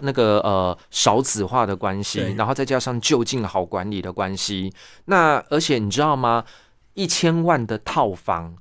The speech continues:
Speaker 2: 嗯。
Speaker 1: 收租可以大概两万块，
Speaker 2: 嗯。
Speaker 1: 但是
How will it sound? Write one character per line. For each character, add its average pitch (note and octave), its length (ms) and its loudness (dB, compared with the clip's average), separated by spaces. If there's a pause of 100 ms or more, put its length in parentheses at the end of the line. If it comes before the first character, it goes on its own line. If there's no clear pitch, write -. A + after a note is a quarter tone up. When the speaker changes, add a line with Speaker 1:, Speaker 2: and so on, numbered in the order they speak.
Speaker 2:
嗯。 C#3 240 -2
Speaker 1:
收 D3 320 2
租 C#3 340 0
可 C3 160 -6
以 A2 80 -2
大 A#2+ 140 -4
概 A#2+ 140 -2
两 G2 280 -2
万 G#2 220 -2
块， - 420 -4 (140)
Speaker 2:
嗯。 B2+ 220 -6 (140)
Speaker 1:
但 G3 240 0
是 D3 360 0